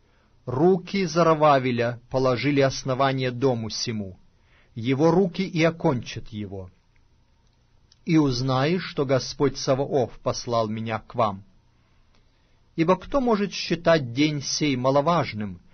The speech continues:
когда радостно смотрят на строительный отвес в руках Зарвавеля те семь?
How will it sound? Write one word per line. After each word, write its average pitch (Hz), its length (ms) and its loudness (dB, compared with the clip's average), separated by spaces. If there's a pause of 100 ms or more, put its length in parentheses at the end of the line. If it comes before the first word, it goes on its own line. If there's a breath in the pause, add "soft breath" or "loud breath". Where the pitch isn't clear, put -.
(260 soft breath)
когда 120 320 0
радостно 170 640 2
смотрят 151 680 -2
на 147 100 -2
строительный 143 720 -2
отвес 127 480 -2
в 117 80 -8
руках 123 360 0
Зарвавеля 120 680 0
те 127 300 -6
семь? 113 480 -4